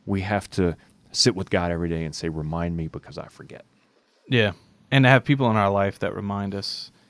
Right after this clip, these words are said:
Speaker 2: as well, you know,
Speaker 1: Yeah.
Speaker 2: um, intentionally.
Speaker 1: Intentionally, yeah.
Speaker 2: That we place those people there to, every time I see this,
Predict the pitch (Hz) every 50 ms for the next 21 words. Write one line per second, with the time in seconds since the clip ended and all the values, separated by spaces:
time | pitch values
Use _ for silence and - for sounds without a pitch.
0 | _ _ _ _ _ _ _ - - - 101 104 110 107 101 90 85 80 - -
1 | - - 110 110 101 101 101 101 - _ _ _ _ - - 104 101 98 98 98
2 | 98 98 - _ _ _ _ _ - 117 117 - 143 139 123 - - 90 73 80
3 | 95 104 - _ _ _ _ _ _ - 92 92 82 - 82 76 - - - 82
4 | 80 - - - 80 82 90 78 - - - - - 110 110 107 - - 131 123
5 | 110 - - 113 - - - 110 - 110 104 107 107 107 101 101 - - 117 123
6 | 135 143 131 151 139 135 127 120 - - 139 131 123 -